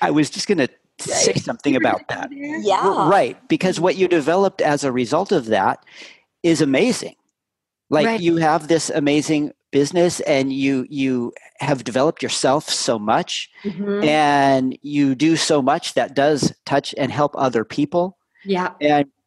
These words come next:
Speaker 1: you've achieved amazing things and you're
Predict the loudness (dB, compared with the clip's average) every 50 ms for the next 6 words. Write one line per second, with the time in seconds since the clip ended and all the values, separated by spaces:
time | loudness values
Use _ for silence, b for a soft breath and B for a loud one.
0 | _ _ _ -2 0 0 0 0 -2 -2 0 2 2 2 2 2 -2 -6 -8 -4
1 | -2 -2 0 2 2 2 2 0 0 -2 -4 -4 -6 -2 0 0 0 0 -2 -4
2 | -8 -10 -12 -10 -4 -2 0 0 0 -2 -4 -6 -10 -14 -18 _ _ -10 -4 0
3 | 0 2 2 2 2 0 -2 -6